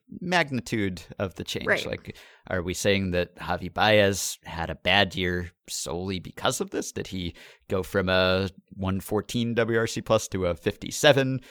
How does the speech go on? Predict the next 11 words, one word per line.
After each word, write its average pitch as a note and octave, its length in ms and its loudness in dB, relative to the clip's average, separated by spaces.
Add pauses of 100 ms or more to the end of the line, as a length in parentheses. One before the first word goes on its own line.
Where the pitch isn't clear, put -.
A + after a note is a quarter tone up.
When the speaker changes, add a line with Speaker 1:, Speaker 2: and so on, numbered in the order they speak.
(200)
Speaker 1:
W C3+ 260 2
R B2+ 80 6
C - 140 -4
plus - 340 4
because - 400 -4
of A#2 60 -10
this? A#2+ 240 4
Did G#2 160 -4
his E2 260 -4 (140)
babip G2 420 2
fall A2+ 480 4